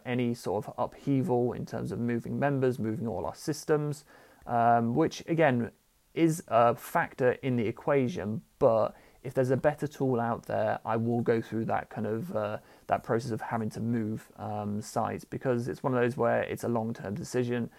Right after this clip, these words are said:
and if another tool is going to be better in the long term, it's worth taking that kind of little pain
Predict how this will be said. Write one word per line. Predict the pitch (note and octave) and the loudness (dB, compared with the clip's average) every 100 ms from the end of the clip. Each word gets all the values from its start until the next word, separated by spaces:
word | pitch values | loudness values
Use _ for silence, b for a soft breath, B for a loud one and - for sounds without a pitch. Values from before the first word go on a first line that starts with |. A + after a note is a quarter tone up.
| B B | B B
and | - A2+ | -6 -6
if | - | -2
another | A#2+ C3 A#2+ | 0 2 0
tool | - A#2+ A2 | 0 -2 0
is | A2 | -2
going | A2+ | -2
to | |
be | A2 A2+ | 0 -2
better | A2+ G2+ - | -4 -6 -6
in | A2+ | -2
the | |
long | B2+ C3 | 0 0
term, | B2 A#2 A2+ A2+ | 0 -2 -2 -4
it's | - - | -8 -2
worth | B2 B2 G#2+ - B B | 2 2 0 -6 B B
taking | - A2 G#2 | -8 -6 -6
that | G#2 | -8
kind | - - | -6 -4
of | A2 | -2
little | G#2 G#2 | -2 -6
pain | - - A#2 A#2 | -6 -4 0 0